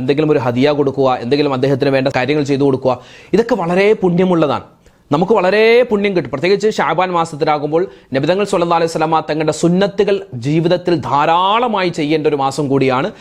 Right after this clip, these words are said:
പരിശുദ്ധമായ ഈ ഷാബാൻ മാസം. സുന്നത്തായ കാര്യങ്ങൾ എന്തൊക്കെയുണ്ടോ, ഭക്ഷണം കഴിക്കുമ്പോഴുള്ള സുന്നത്തുകൾ, അതുപോലെ തന്നെ ബാത്റൂമിൽ കയറുമ്പോഴുള്ള സുന്നത്തുകൾ, പള്ളിയിൽ പ്രവേശിക്കുമ്പോഴുള്ള സുന്നത്തുകൾ, അതുപോലെ വീട്ടിൽ പ്രവേശിക്കുമ്പോഴുള്ള സുന്നത്തുകൾ, വലത് കാലുകൊണ്ട്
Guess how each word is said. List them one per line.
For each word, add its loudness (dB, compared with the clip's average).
പരിശുദ്ധമായ -2
ഈ 0
ഷാബാൻ 0
മാസം. -6
സുന്നത്തായ 2
കാര്യങ്ങൾ 0
എന്തൊക്കെയുണ്ടോ, -2
ഭക്ഷണം -2
കഴിക്കുമ്പോഴുള്ള 0
സുന്നത്തുകൾ, -2
അതുപോലെ 2
തന്നെ 0
ബാത്റൂമിൽ 0
കയറുമ്പോഴുള്ള 0
സുന്നത്തുകൾ, 0
പള്ളിയിൽ 0
പ്രവേശിക്കുമ്പോഴുള്ള 0
സുന്നത്തുകൾ, -2
അതുപോലെ 2
വീട്ടിൽ 0
പ്രവേശിക്കുമ്പോഴുള്ള -2
സുന്നത്തുകൾ, -2
വലത് 0
കാലുകൊണ്ട് 0